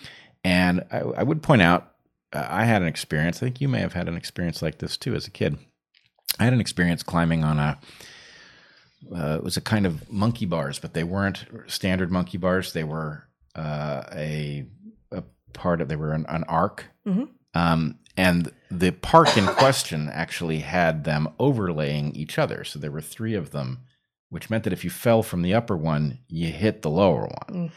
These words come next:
Speaker 1: And I hit my head and I got a concussion, which I believe is the reason that I'm not good at all the things I'm not good at.
Speaker 2: You think that was it?
Speaker 1: I think that
Speaker 2: That
Speaker 1: was
Speaker 2: was the
Speaker 1: it.
Speaker 2: moment?
Speaker 1: Well, I'm pretty, let's put it this way. Most of what I'm not good at comes after that point.
Speaker 2: I
Speaker 1: So
Speaker 2: see.
Speaker 1: yeah, I'm pretty sure.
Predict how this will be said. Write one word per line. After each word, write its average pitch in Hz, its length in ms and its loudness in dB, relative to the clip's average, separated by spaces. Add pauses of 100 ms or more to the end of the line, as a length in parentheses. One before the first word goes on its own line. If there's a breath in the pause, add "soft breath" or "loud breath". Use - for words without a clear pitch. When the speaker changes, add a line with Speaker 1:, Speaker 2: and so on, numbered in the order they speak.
(380 loud breath)
Speaker 1:
And 87 120 -2
I 80 120 0
hit 98 180 2
my 87 160 2
head 76 420 -2
and 85 140 -4
I 80 60 0
got 76 160 -2
a - 40 -2
concussion, 78 640 -4 (380 loud breath)
which 78 400 -6 (140)
I 71 160 -2
believe 80 600 -4
is 80 160 -8
the 71 140 -6
reason 78 640 -2 (200)
that 71 120 -4
I'm 76 180 2
not 143 260 0
good 80 180 -2
at 73 80 -4
all 73 160 0
the 71 100 -8
things 78 240 -4
I'm 69 120 -4
not 71 240 -4
good 82 160 0
at. 67 240 -2
Speaker 2:
You 208 60 0
think 175 160 0
that 170 160 0
was 165 140 0
it? 165 160 0
Speaker 1:
I 101 100 0
think 92 220 -2
that - 100 6
Speaker 2:
That - 80 4
Speaker 1:
was 180 140 2
Speaker 2:
was - 60 4
the - 20 6
Speaker 1:
it. 180 40 6
Speaker 2:
moment? 175 300 4 (260 loud breath)
Speaker 1:
Well, 131 440 6 (280)
I'm 110 200 2
pretty, 120 360 2
let's 117 200 4
put 120 180 2
it 101 120 4
this 107 200 4
way. 78 120 2
Most 95 300 2
of 92 100 -2
what 95 100 4
I'm 90 140 4
not 85 300 0
good 107 160 0
at 85 280 0
comes 90 280 -4
after 95 420 0
that 80 280 0
point. 101 440 0
Speaker 2:
I 98 60 -4
Speaker 1:
So 92 120 4
Speaker 2:
see. 90 80 4
Speaker 1:
yeah, 85 260 6
I'm 78 120 -2
pretty 90 220 -6
sure. 78 400 -2